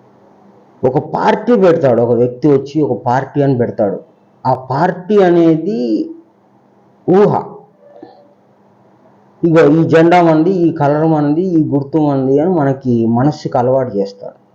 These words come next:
ఆ గుర్తు, ఆ కలరు, ఆ రంగు అది చూసి ఇది నాదే అనుకుంటాం. అప్పుడైతే "నేను పార్టీ కోసం చాలా కష్టపడ్డాను" అంటాడు. నువ్వు కష్టపడింది శరీర కష్టం చేస్తావు, నువ్వు ఏదో లాభం రావాలనో గుర్తింపు రావాలనో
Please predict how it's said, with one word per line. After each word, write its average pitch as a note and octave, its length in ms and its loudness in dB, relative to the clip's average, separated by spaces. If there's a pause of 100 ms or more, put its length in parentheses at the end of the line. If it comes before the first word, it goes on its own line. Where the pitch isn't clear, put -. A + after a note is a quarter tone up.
ఆ C#3 60 0
గుర్తు, D3+ 560 0
ఆ E3+ 100 4
కలరు, D3+ 640 0
ఆ C#3 100 2
రంగు D3 480 0
అది B2+ 180 -2 (100)
చూసి D3 220 -4
ఇది C#3 100 0
నాదే C3+ 400 0
అనుకుంటాం. A#2+ 460 -4 (2000)
అప్పుడైతే G#3 540 2
"నేను G3 220 4
పార్టీ F3+ 440 0
కోసం G3 280 -2 (120)
చాలా E3+ 180 2
కష్టపడ్డాను" D3 840 -2
అంటాడు. G#2 320 -6 (1800)
నువ్వు B2 180 2
కష్టపడింది E3 760 0
శరీర E3 440 -2
కష్టం D#3+ 440 -2
చేస్తావు, D3 400 -2
నువ్వు D#3 220 2
ఏదో D3 160 0
లాభం B2+ 320 0
రావాలనో C3 560 0
గుర్తింపు C3 460 -4
రావాలనో B2 580 -2